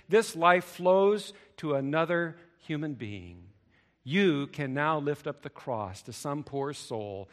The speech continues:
and help them see the agape of love for them.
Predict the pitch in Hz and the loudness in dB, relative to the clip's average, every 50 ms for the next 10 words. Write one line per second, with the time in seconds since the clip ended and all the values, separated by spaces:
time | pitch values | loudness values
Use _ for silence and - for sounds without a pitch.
0 | _ _ _ _ - 120 110 101 95 135 135 135 135 135 - 135 131 135 135 - | _ _ _ _ -12 -12 -12 -8 -6 -4 -4 -4 -4 -6 -8 -8 -8 -8 -10 -12
1 | - - - 127 107 92 87 85 82 92 104 113 110 110 113 104 - 123 110 117 | -14 -14 -14 -12 -12 -12 -12 -14 -16 -16 -14 -12 -10 -10 -10 -8 -8 -6 -6 -6
2 | 120 - 123 123 123 117 110 113 107 107 107 110 104 - _ _ _ _ _ _ | -6 -8 -8 -10 -10 -10 -10 -10 -8 -6 -6 -6 -8 -10 _ _ _ _ _ _
3 | - 123 113 104 101 90 85 80 82 85 | -12 -12 -10 -10 -12 -14 -14 -16 -18 -20